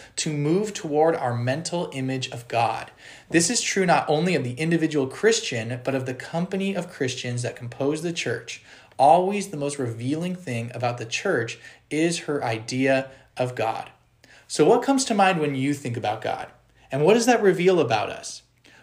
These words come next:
What mental image of God is our soul moving towards? That is what we're gonna be exploring today. You know, many moons ago, and I may have told this story before on the podcast,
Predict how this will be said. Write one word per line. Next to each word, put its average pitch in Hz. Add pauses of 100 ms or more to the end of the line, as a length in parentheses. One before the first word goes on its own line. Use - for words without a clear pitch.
What 214
mental 185
image 165
of 143
God 131
is 139
our 139
soul 127 (160)
moving 131
towards? 107
That 151
is 165
what 143
we're 143
gonna 131
be 127
exploring 123
today. 117 (680)
You 147
know, 147
many 165
moons 147
ago, 113
and 117
I 120
may 139
have 131
told 135
this 127
story 127
before 120
on 117
the 117
podcast, 117